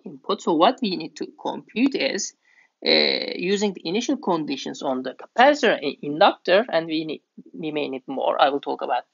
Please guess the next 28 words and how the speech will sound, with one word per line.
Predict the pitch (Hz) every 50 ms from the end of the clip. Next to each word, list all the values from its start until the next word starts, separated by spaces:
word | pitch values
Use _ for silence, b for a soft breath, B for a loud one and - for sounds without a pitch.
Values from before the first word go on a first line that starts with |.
| _ -
later | - 151 131 131 - -
in | - 160 165 -
an | 147 - -
example. | 151 160 - - 294 339 311 - - 214 214 - 302 - b b b b b b b b
Compute | - - 180 160 165 143 -
C | - - 135
one | 127 123 127
and | 127 - -
C | - - 262 269
two, | 262 - 262 247 240 233 240 240 - _ _ _ _ _ -
and | - 156 156 147 120 - - _ _ _ _ _ _ -
we | 175 160 151 139
are | 127 120 -
done. | - 233 226 226 226 220
What | 170 160 - -
we | -
can | - - 139 135 147
do | 185 220
is | 226 208 - -
we | - 165
can | - 143 135
finally, | 139 _ - 185 175 160 147 139 135 147 160 160 - _ _ _ _ _ _ - -
uh, | - - - - - - - - _
plot | - - 127 -
the | -
graph. | 135 - - - - - _ _ _ _ _ _ - 185
Okay, | 170 131 -
so | - - - -